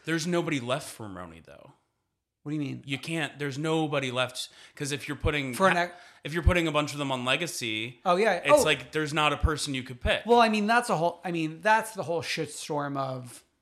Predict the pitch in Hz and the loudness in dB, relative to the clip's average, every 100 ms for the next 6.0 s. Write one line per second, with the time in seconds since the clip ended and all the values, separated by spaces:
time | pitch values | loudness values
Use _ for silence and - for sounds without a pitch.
0 | _ _ - 156 160 143 143 147 143 139 | _ _ -14 -4 -2 0 -2 -4 -4 -6
1 | 135 147 175 170 160 147 143 139 135 - | -6 -8 -6 -4 -4 -4 -4 -6 -8 -14
2 | _ 160 170 165 - 208 180 143 160 - | _ -10 -8 -6 -2 -2 -2 -4 -8 -2
3 | 160 147 139 135 127 - _ _ _ _ | -2 -2 -6 -8 -12 -16 _ _ _ _
4 | _ _ _ _ 170 156 - 156 143 139 | _ _ _ _ -2 -2 -4 -4 -4 -4
5 | 170 143 139 135 156 135 127 - - - | -2 0 -2 -4 -4 -4 -4 -10 -12 -18